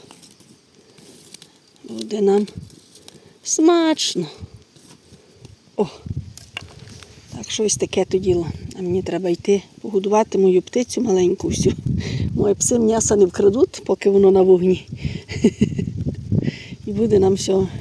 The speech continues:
все смачно. Так що ось таке діло. Ну, хай ще трошки пожариться, та я на край більше візьму,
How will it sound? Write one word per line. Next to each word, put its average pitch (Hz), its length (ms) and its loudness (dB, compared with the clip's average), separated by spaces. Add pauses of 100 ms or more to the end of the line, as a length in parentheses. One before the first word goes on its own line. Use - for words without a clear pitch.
(120)
все - 180 -2
смачно. - 720 -2
Так - 180 -2
що - 120 -4
ось - 120 -6
таке - 260 -4
діло. - 360 -4 (800)
Ну, - 200 -2
хай - 120 -10
ще 151 160 -8
трошки - 380 -10
пожариться, - 720 -4
та 170 200 0
я 160 100 -2
на 165 120 -6
край 185 280 -2
більше 175 340 -2
візьму, - 280 -8